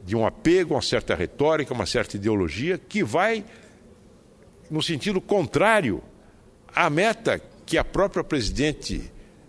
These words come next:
se fixou e que seria a meta a ser desejada pela, perseguida pela Petrobras no seu conjunto, que é o aumento da produção. É isso que nós queremos. O grande reformador da economia do Estado chinês, Deng Xiaoping,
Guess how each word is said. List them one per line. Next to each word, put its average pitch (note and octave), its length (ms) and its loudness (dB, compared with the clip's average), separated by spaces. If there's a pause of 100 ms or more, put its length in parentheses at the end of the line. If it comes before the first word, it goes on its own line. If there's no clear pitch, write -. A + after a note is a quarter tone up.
se - 280 0
fixou D#3 680 0 (720)
e B3 80 -6
que G#3+ 160 -10
seria G#3 240 0
a G3 60 0
meta G3 280 0
a F#3+ 60 0
ser G3 240 0
desejada F3 640 0
pela, G#3+ 320 0 (640)
perseguida D3+ 480 0
pela F#3+ 180 0
Petrobras F3+ 500 0
no E3+ 120 -4
seu B2+ 160 -2
conjunto, A2 320 -6
que A3 60 -2
é - 20 0
o A3+ 60 0
aumento G#3 340 0
da A#3+ 80 -2
produção. G#3 520 -2 (140)
É - 100 0
isso C4 220 -2
que B3+ 80 -2
nós G#3+ 220 -4
queremos. D3+ 560 -2 (1900)
O E3+ 140 -2
grande A3 320 4
reformador C#3+ 680 2
da G#2+ 220 2
economia A2+ 540 -2
do G#2+ 80 -6
Estado G#2+ 400 -2
chinês, G2+ 420 -2
Deng A2+ 180 -2
Xiaoping, F#2 720 -6